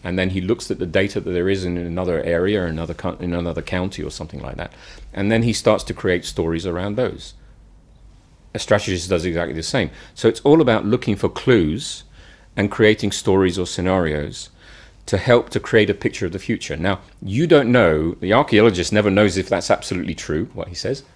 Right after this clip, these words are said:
nor does the strategist. But the more information you get, the more accurate that picture can be.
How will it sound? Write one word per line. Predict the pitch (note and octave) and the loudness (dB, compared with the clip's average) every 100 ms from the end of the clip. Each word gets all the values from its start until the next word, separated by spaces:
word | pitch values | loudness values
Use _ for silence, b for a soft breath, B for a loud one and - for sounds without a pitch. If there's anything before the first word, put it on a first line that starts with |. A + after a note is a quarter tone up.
| _ | _
nor | - G#2+ | -6 -2
does | A2 F2+ | -2 -4
the | F#2 | -8
strategist. | - G#2 D#2 C#2+ B1+ - b b b b b - | -6 -8 -8 -12 -12 -14 b b b b b 2
But | G#2 - B | 4 2 B
the | A2 | 2
more | A#2 D3 C3 | 6 6 6
information | A#2+ C3+ A2+ A2+ - G2+ | 2 2 2 0 -2 -2
you | G2 | 2
get, | B2 F2 - - | 4 2 0 -4
the | |
more | F#2+ G2+ | 0 2
accurate | G#2 A#2+ - D#2 D#2 - | 0 -2 -4 -4 -4 -4
that | F2+ - - | -6 -6 -10
picture | G#2 - F2+ | -8 -6 -10
can | - D#2+ | -8 -6
be. | F2 D2 | -4 -4